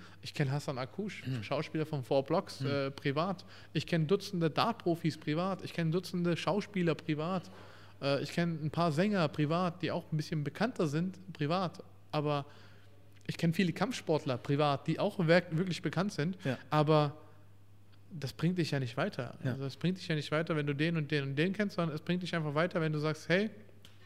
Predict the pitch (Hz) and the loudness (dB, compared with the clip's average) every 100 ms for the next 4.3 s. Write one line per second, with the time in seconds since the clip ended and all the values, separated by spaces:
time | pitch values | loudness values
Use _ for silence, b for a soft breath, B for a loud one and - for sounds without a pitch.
0 | B - - - 160 135 127 - 185 190 | B -16 -12 -4 -2 -2 -6 0 2 2
1 | 175 165 175 185 185 B B B B 139 | -2 -2 -2 -2 -4 B B B B -2
2 | 139 127 127 113 135 151 151 139 143 165 | 0 0 -4 -8 -4 -2 -2 0 0 0
3 | - - 131 139 170 - 196 190 196 170 | -2 -4 0 0 -2 -4 -6 -4 -4 -4
4 | - 190 190 | -4 -4 -4